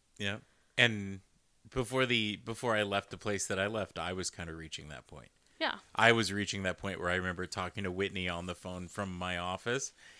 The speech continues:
Speaker 1: and her telling me, "Do you remember with insert boss's name? Do you remember with him that I had to do that?" Like, and I told my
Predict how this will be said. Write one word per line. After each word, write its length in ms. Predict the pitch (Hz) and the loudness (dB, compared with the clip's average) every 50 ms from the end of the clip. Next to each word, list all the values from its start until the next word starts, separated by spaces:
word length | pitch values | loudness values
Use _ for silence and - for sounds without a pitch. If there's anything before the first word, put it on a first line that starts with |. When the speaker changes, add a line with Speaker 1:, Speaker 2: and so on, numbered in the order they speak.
| - - - | -20 -8 -6
Speaker 1:
and 120 | - 98 95 | -4 -4 -2
her 260 | 95 98 95 92 90 | 0 0 0 0 -2
telling 400 | - - - 107 101 98 95 95 | -2 -2 -2 0 0 -2 -2 -2
me, 280 | 95 92 90 90 90 87 - - - - - - _ _ _ - | -2 -2 -2 -2 -2 -4 -8 -14 -20 -20 -20 -20 _ _ _ -2
"Do 100 | 101 107 | 0 2
you 80 | 107 | 2
remember 380 | 107 101 98 98 101 104 101 95 | 4 4 4 4 4 4 2 2
with 420 | 95 98 98 95 92 - - - - - _ - | 2 4 4 4 4 2 -2 -12 -20 -20 _ -2
insert 460 | 101 92 87 - - 98 92 92 - _ - | -2 0 0 0 0 0 -2 -2 -6 _ -4
boss's 500 | - - 98 90 90 - - 98 92 85 | -2 0 2 2 2 0 -2 -2 -2 -2
name? 460 | 85 95 92 92 92 92 92 95 101 - - - - - - | 0 0 0 0 0 0 -2 -4 -6 -8 -12 -20 -20 -18 -4
Do 80 | - 110 | 0 2
you 60 | 113 | 4
remember 240 | 110 104 104 107 104 | 4 6 6 6 6
with 320 | 101 104 104 101 98 90 | 6 6 4 4 2 0
him 400 | 101 110 113 104 104 104 107 107 | 0 4 6 6 6 6 4 2
that 100 | 104 104 | 4 6
I 120 | 101 101 95 | 6 6 6
had 80 | 98 98 | 4 2
to 100 | 95 98 | 2 0
do 200 | 90 104 104 101 | 0 0 0 2
that?" 240 | 101 110 113 - - | 2 2 2 0 2
Like, 280 | 113 104 101 - - - - | 2 2 2 2 -2 -2 0
and 140 | 117 107 | 2 4
I 80 | 107 107 | 4 2
told 520 | 101 - - 113 107 104 101 101 98 92 - _ _ - - - _ _ _ _ _ _ - | 2 2 2 4 4 4 4 2 0 -2 -8 _ _ -20 -20 -20 _ _ _ _ _ _ -10
my 720 | - 101 104 104 98 98 95 92 92 92 95 92 90 90 | -2 2 4 4 6 6 6 4 4 4 2 2 0 -2